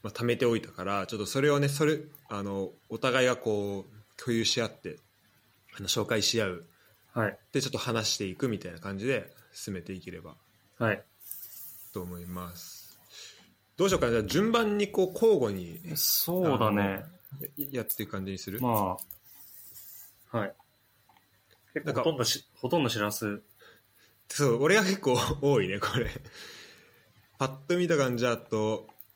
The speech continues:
Speaker 1: 三十個ぐ-、あ、まあ、上のね、八個ぐらいは全部い-、い-、一個のテーマだけど。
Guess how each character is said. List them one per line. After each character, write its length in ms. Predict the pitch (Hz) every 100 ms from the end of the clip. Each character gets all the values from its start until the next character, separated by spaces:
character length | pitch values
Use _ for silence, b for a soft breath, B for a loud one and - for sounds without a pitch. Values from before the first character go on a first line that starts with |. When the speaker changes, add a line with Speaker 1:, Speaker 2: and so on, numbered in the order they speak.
| _
Speaker 1:
三 420 | - - 165 185 185
十 140 | 170
個 180 | 170 190
ぐ-、 180 | 185 -
あ、 140 | 123
ま 300 | 117 107 92
あ、 20 | - _ _ _ -
上 240 | 135 196
の 160 | 202 196
ね、 400 | 180 131 95 82 - - _ - - _ _ _ _ _ _ _
八 200 | - 139
個 200 | 139 180
ぐ 80 | 170
ら 80 | 151
い 80 | 104
は 100 | 98
全 160 | 110
部 80 | 95
い-、 80 | 95 - -
い-、 60 | - -
一 100 | - -
個 120 | 95
の 60 | 85
テ 160 | 98
ー 20 |
マ 100 | 90
だ 80 | 87
け 220 | 85 -
ど。 340 | 87 95 85